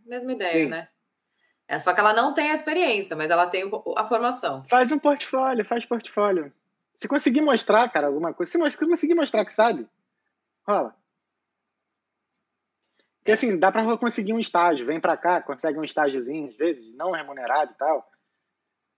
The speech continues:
Speaker 2: de seis meses. Porque tem muito estágio aqui que é part-time também. Lá na empresa mesmo tem um estágio e tal. Se você já tem formação, cara, estágio, você consegue estágio. Então, depois do estágio, você vai. Você
Speaker 1: Eles têm oportunidade de estágio, mas é não remunerado?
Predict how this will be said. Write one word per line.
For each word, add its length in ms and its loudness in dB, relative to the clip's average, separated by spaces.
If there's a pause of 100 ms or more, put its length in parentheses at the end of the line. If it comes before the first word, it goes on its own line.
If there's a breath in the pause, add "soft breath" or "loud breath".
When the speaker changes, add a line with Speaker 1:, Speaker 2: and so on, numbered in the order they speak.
(340)
Speaker 2:
de 80 -4
seis 300 4
meses. 560 2 (140)
Porque 140 -2
tem 120 2
muito 120 0
estágio 340 2
aqui 120 -8
que 80 -4
é 40 -2
part-time 500 0
também. 220 -8
Lá 100 4
na 80 0
empresa 300 -2
mesmo 200 -4
tem 140 -4
um 40 -6
estágio 400 -6
e 40 -20
tal. 220 -20 (260)
Se 60 -6
você 160 0
já 80 4
tem 140 0
formação, 520 0
cara, 160 -4
estágio, 360 2
você 120 -4
consegue 300 -4
estágio. 380 -6
Então, 340 -4 (240)
depois 260 -2
do 60 -2
estágio, 260 -4
você 140 -6
vai. 140 -6 (120)
Você 140 -20 (220)
Speaker 1:
Eles 320 -2
têm 260 -2
oportunidade 580 -2
de 60 -6
estágio, 420 -2
mas 160 -4
é 80 -2
não 220 -2
remunerado? 800 -2